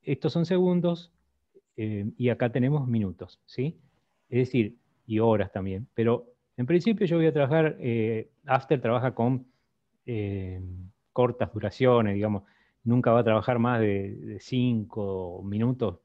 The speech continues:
no creo. Más vale se va haciendo por partes, pero, eh, acá tengo, tenemos veinte segundos, ¿m? H D, voy a trabajar en H D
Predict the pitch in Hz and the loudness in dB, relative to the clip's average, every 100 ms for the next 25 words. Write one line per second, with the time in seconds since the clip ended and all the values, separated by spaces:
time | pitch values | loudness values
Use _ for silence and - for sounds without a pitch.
0 | _ 104 95 131 117 95 _ _ _ _ | _ -10 -2 2 2 0 _ _ _ _
1 | _ _ _ _ - 123 101 98 104 117 | _ _ _ _ -18 -12 -8 -2 2 4
2 | 131 131 120 131 120 123 120 117 110 123 | 6 4 4 4 2 2 2 2 2 0
3 | 107 - 101 113 110 - _ _ _ _ | -2 -2 -6 -4 -4 -6 _ _ _ _
4 | _ 110 110 107 120 120 170 185 190 202 | _ -2 0 -2 -4 -2 0 0 0 0
5 | 160 151 170 165 180 226 226 - 180 139 | -2 -2 0 0 2 2 2 0 2 0
6 | 95 - _ _ 110 170 - _ _ _ | -2 -8 _ _ -6 -6 -8 _ _ _
7 | 175 190 190 185 226 233 - _ _ _ | -4 0 2 4 2 -2 -12 _ _ _
8 | _ 123 143 120 113 113 127 120 113 151 | _ -4 -2 -2 -4 -2 -4 -4 -4 -2
9 | 220 | -2